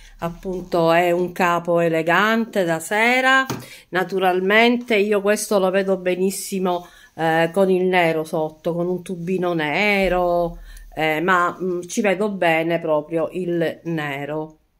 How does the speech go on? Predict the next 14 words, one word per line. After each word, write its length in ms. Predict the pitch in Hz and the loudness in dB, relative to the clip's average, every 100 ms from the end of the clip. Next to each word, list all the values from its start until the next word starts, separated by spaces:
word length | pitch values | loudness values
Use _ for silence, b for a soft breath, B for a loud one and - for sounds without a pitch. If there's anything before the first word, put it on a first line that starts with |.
| _ _ | _ _
Vedete, 500 | - 160 190 208 208 | -10 -4 -2 -2 0
è 40 | 190 | 0
lunga, 800 | 190 208 254 320 330 320 311 311 | 0 0 0 0 0 0 0 -2
c'è 200 | - 180 | -2 -2
la 120 | 170 | -2
cinta, 720 | 170 - 294 330 320 - 320 | -4 -4 0 2 0 -2 -4
si 200 | 311 220 | -4 -6
può 220 | - 165 156 | -2 -2 0
naturalmente, 920 | 160 160 151 151 160 165 165 156 B B B B B B | -4 -4 -4 -2 -2 -4 -4 -8 B B B B B B
eh, 540 | - 156 151 151 143 | -4 0 0 0 -2
annodare 760 | 127 175 180 233 302 370 370 220 | -2 -2 0 2 2 2 2 0
e 80 | 220 | -2
poi 440 | 226 - 196 190 - | -4 0 2 2 -4
c'è 400 | - 185 160 | -4 -2 -2